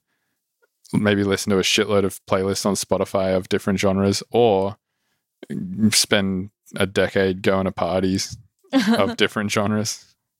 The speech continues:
Speaker 2: Yeah, I guess, like, the way I kind of started learning was I would go to an event and then, like, I would read the description and it'd be like, "This person's, like, a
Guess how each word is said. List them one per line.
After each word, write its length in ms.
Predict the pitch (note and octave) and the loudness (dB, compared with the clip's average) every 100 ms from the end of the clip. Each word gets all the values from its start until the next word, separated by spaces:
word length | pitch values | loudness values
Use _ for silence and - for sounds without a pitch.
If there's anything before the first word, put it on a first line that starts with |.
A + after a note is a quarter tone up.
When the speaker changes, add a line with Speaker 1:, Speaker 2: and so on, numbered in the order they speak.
| _ - | _ 0
Speaker 2:
Yeah, 200 | G#3 G3 | 4 4
I 80 | G3+ | 4
guess, 240 | A3 - | 2 0
like, 320 | A3+ G#3+ G3+ - | -2 0 0 0
the 100 | G3+ | 0
way 240 | F#3 G3 | 4 4
I 140 | F3 F3+ | 2 0
kind 260 | - G#3+ | 0 0
of 120 | G#3 - | -2 -2
started 360 | - - - | -2 0 0
learning 320 | - - - | -2 -2 0
was 180 | - G3+ | 2 2
I 140 | - G3 | 2 2
would 140 | F#3+ | 0
go 160 | G3 F3+ | 0 0
to 120 | F3+ | 0
an 100 | - | -2
event 460 | G3+ - - - - | -2 -2 -2 -4 -4
and 180 | - - | -4 -2
then, 400 | - - G#3+ A#3+ - | -2 0 -2 -2 -2
like, 200 | F#3+ F#3+ | 0 2
I 80 | |
would 160 | G3 F#3+ | 2 2
read 180 | F3+ F#3+ | 0 0
the 80 | F#3+ | 0
description 600 | A#3 - - F#3 - - | -2 0 0 -2 -2 -2
and 100 | A#2 | -2
it'd 80 | |
be 120 | - - | 0 0
like, 240 | - G#3+ | 0 0
"This 220 | D4+ C#4+ | 0 0
person's, 540 | - B3 A#3+ B3 B3+ A#3+ | 0 0 0 -2 -2 0
like, 180 | A#3 | 2
a 320 | A#3 A#3 A3 | 2 4 2